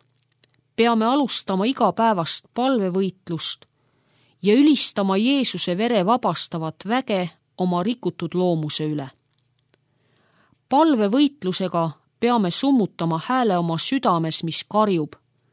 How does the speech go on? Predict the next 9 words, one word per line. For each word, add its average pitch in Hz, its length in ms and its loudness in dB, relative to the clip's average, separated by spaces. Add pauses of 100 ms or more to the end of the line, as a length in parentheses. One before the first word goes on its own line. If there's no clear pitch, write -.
(540)
"Tahan 214 300 4
elada 226 500 4 (280)
ja 180 180 0
rahuldada 190 560 0
oma 170 200 0
kirgi." 165 580 -2 (1800)
Vaja 277 380 4 (280)
on 190 180 0
öelda 175 380 0